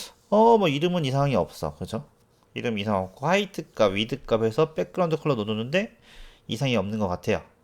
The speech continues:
그죠? 그래서 이백까지 넣어줬는데 그래서 여기는 슬라이더 같고 그러면 이제 어떻게 해줘야 되는 거예요?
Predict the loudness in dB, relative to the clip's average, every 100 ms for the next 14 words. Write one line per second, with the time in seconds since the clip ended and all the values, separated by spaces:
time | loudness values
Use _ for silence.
0 | _ _ _ -8 -4 -4 -6 _ _ _
1 | -20 _ _ -10 -6 0 0 2 2 2
2 | 2 0 -2 -2 -2 -2 -8 _ _ _
3 | -8 -4 0 -2 0 4 4 4 -2 -4
4 | -8 -4 0 0 -2 -10 -2 2 6 6
5 | 6 4 2 4 2 0 -2 0 0